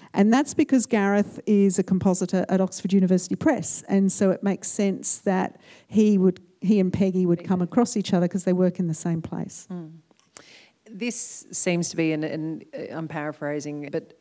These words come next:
Speaker 2: you know, about who controls access and who controls the knowledge and how that can be affected by gender, class,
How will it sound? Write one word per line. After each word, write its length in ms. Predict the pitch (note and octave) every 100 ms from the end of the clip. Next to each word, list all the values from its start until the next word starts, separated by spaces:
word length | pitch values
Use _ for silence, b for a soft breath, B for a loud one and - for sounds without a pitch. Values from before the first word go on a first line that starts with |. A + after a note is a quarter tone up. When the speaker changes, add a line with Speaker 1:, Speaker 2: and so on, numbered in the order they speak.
| -
Speaker 2:
you 120 | G#3+
know, 100 | E3+
about 360 | - E3 D#3+ F#3+
who 140 | F#3
controls 800 | F#3 E3 D#3+ D3+ D3 D3+ - - - _ -
access 640 | E3+ - D#3+ C#3+ - - -
and 200 | D#3 D3
who 140 | E3
controls 400 | D#3 D3+ D3 C#3+
the 80 | D3+
knowledge 420 | D3 D#3 D#3 -
and 200 | - D#3+
how 240 | E3 D#3+ D3+
that 200 | - -
can 120 | D#3
be 100 | D3+
affected 380 | D3 D3 D#3 C#3
by 160 | D3
gender, 420 | C#3+ D3+ D3+ D3 D3 b -
class, 580 | D#3 D3 C#3+ - -